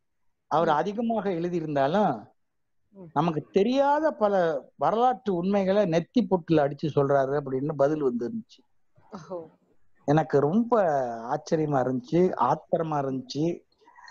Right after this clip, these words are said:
Speaker 2: ம்.
Speaker 1: அ, நான் எப்போதும் எல்லாரும் சொல்லுவாங்க, "நீ ரொம்ப கோவப்படுற, அ, நீ
Speaker 2: ம்.
Speaker 1: கோபக்காரன்னு." எனக்கு அநியாயங்களை கண்டா கோபம் வரும்.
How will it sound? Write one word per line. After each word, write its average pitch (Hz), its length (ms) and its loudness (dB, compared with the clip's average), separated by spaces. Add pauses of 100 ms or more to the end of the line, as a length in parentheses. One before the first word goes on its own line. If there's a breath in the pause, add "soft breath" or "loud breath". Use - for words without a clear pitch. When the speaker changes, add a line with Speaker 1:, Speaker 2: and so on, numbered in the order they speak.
(220 loud breath)
Speaker 2:
ம். 196 80 -6
Speaker 1:
அ, 127 840 2
நான் 165 320 2
எப்போதும் 220 840 2 (200 soft breath)
எல்லாரும் 190 280 2
சொல்லுவாங்க, 196 360 -2
"நீ 185 100 -4
ரொம்ப 185 400 -4
கோவப்படுற, 156 680 0 (540)
அ, 143 60 -2
நீ 143 120 -4
Speaker 2:
ம். 139 160 -4
Speaker 1:
கோபக்காரன்னு." 151 760 -2 (320)
எனக்கு 180 320 2
அநியாயங்களை 185 760 2
கண்டா 165 280 0
கோபம் 156 400 0
வரும். 120 300 -8